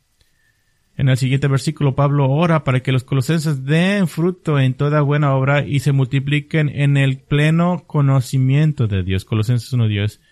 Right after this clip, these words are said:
"Entre más sabes, más fruto tienes". También vemos que el conocimiento es el fundamento del Evangelio. Es el fundamento del Evangelio. En primera Timoteo dos cuatro, Pablo habla del deseo de Dios de que los hombres sean salvos y lleguen al pleno conocimiento de la verdad.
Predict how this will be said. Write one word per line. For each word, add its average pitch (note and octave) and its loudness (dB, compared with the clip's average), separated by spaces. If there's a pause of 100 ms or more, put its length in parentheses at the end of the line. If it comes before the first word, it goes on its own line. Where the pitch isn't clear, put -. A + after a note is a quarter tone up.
(300)
"Entre G#2 -2
más A#2 0
sabes, D#3 0
más G#2 0
fruto G#2 -4
tienes". F2 -8 (960)
También A2+ 0
vemos C3+ 0
que B2 -2
el A2+ -2
conocimiento C3+ 0
es C3+ 0
el C#3+ 0
fundamento C#3+ 0
del C3 0
Evangelio. G2 -2 (480)
Es A#2 -2
el C#3 0
fundamento C#3+ 0
del C3+ 2
Evangelio. A#2+ 0
En A2+ -4
primera C3+ 0
Timoteo B2+ 0
dos B2 0
cuatro, C#3 -2
Pablo C#3+ 0
habla D#3 0
del C3 0
deseo D3 -2
de C#3+ -2
Dios B2 -2
de A#2+ -2
que A#2 -2
los G#2+ 0
hombres C3+ 0
sean C3 0
salvos D3+ 0
y C#3 0
lleguen C#3+ 0
al C3+ 0
pleno E3+ 0
conocimiento B2 0
de G#2 0
la G2 -2
verdad. F#2 -4